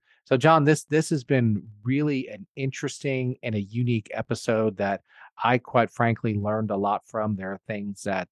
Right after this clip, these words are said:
that I can improve, uh, for my business. Um, I hope that everybody who is, um, uh, who's a business owner, just take some of these warnings to heart and look for some of those red flags and, uh, make sure that you're putting some controls in place so that you can prevent or,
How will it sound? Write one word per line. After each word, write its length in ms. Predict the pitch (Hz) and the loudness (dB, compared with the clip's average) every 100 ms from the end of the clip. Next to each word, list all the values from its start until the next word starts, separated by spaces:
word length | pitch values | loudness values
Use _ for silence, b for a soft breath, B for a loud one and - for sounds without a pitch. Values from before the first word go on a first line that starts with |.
| _ | _
that 160 | 101 - | -6 -6
I 200 | - 107 | -6 -6
can 160 | 113 117 | -4 -4
improve, 520 | 104 - 113 101 101 - _ - - | -4 -6 -6 -6 -8 -12 _ -16 -10
uh, 140 | 92 - | -10 -6
for 120 | 90 | -2
my 220 | 95 104 135 | 0 0 2
business. 580 | 147 143 156 165 - - b b b - | 0 0 -4 -10 -12 -18 b b b -10
Um, 320 | - 92 92 - | -6 -6 -8 -10
I 100 | - | -8
hope 280 | - 127 - | -6 -6 -2
that 180 | 110 - - | -4 -4 -6
everybody 720 | 123 139 131 127 120 117 107 | -4 -2 -2 -2 -2 -6 -8
who 300 | 117 107 104 | -10 -10 -10
is, 260 | 101 95 104 | -14 -14 -12
um, 400 | 98 92 92 92 _ b b b 98 | -10 -10 -14 -20 _ b b b -8
uh, 260 | 95 90 90 | -6 -6 -4
who's 180 | 123 110 | -2 -2
a 40 | |
business 520 | 95 120 113 117 - | 0 0 2 0 0
owner, 400 | 113 104 98 98 95 | 0 0 0 -2 -4
just 300 | 156 - - | -8 -10 -2
take 260 | 220 254 | 0 0
some 200 | - 262 | -2 -4
of 40 | 240 | 0
these 180 | 185 120 | -2 -2
warnings 500 | 113 117 113 107 - | -4 -2 0 -2 -4
to 100 | 95 | -10
heart 380 | - 92 90 - | -8 -6 -6 -4
and 140 | 120 | 2
look 160 | 156 - | 2 2
for 140 | 170 | -2
some 200 | - 151 | 0 2
of 80 | 131 | 2
those 220 | 117 107 | 0 0
red 200 | 110 101 | -2 -2
flags 580 | - 98 90 90 95 - B B B - | -2 -2 0 -2 -6 -14 B B B -4
and, 380 | 117 110 110 107 | 2 2 2 2
uh, 260 | 110 107 104 | 2 2 2
make 220 | 147 185 | 0 -2
sure 160 | - | -4
that 180 | 233 220 | -6 -4
you're 80 | 160 | 0
putting 240 | - 143 | 4 4
some 200 | 123 120 | 6 2
controls 520 | 107 107 - 107 98 101 | 2 0 2 2 2 0
in 80 | 92 | -2
place 360 | - 92 90 | -2 -2 -2
so 100 | - | -6
that 260 | 92 98 - | -6 -6 -4
you 160 | 110 127 | -4 -2
can 200 | 135 117 | -2 -4
prevent 680 | - 139 107 95 92 95 - | -4 -4 -2 -2 -4 -8 -8
or, 320 | 98 104 101 | -4 -4 -4